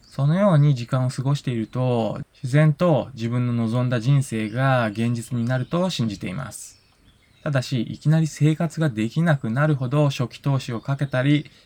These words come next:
生活するための収入源を完全に断つとか、仕事を辞めるとかいうことはお勧めしていません。これは結局、心の余裕がなくなってしまうので、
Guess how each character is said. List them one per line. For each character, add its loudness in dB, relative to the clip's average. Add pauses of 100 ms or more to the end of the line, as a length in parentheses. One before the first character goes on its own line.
生 -2
活 -4
す -4
る 0
た 2
め 4
の 0
収 -2
入 4
源 -4
を -6
完 0
全 2
に 0
断 0
つ -12
と -8
か、 -2 (280)
仕 -6
事 -4
を -4
辞 -4
め 0
る 2
と -8
か -6 (140)
い -4
う 0
こ -8
と -6
は 0
お -2
勧 -6
め 2
し -6
て -4
い -2
ま -6
せ -4
ん。 -6 (1080)
こ -6
れ 0
は 2
結 -4
局、 -4 (280)
心 -4
の 2
余 2
裕 -2
が -2
な 2
く -2
な 2
っ -4
て -4
し -2
ま 4
う 4
の -4
で、 -2